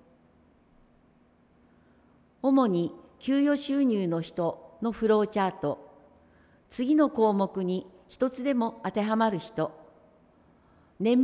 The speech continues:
末調整の内容に変更がある。医療費控除などを受ける。二箇所以上から給与を受けた。年末調整が済んでいない。給与収入が九十三万円以下も含む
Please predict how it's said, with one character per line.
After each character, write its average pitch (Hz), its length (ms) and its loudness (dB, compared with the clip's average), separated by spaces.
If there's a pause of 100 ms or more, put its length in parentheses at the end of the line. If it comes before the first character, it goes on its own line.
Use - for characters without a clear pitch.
(100)
末 277 140 -12
調 277 220 2
整 196 220 0
の 160 120 0
内 190 320 0
容 185 180 2
に 180 300 -4
変 220 240 -2
更 233 260 4
が 226 160 2
あ 214 80 0
る。 147 100 -6 (1160)
医 208 100 -4
療 277 260 2
費 214 120 -4
控 233 240 2
除 202 140 0
な 165 120 0
ど 156 200 -4
を - 20 -2
受 151 180 -4
け 175 80 0
る。 147 140 -6 (1160)
二 208 100 -4
箇 277 160 0
所 226 160 2
以 214 140 -2
上 226 200 2
か 165 140 -4
ら 160 300 -2
給 262 200 -2
与 190 200 2
を 160 40 0
受 165 200 -4
け - 40 -10
た。 143 180 -6 (1200)
年 233 240 2
末 269 240 -2
調 262 220 0
整 185 280 -4
が 156 220 -2
済 - 240 -4
ん 233 80 0
で 180 80 -4
い 156 140 -4
な 160 160 -2
い。 160 80 -6 (800)
給 262 240 -2
与 277 120 2
収 269 260 -2
入 185 260 0
が 160 240 -4 (300)
九 269 260 -2
十 196 200 0
三 202 300 -2
万 240 240 0
円 233 300 -4
以 226 40 -12
下 233 140 -2
も 156 160 0
含 185 260 -6
む 151 220 -2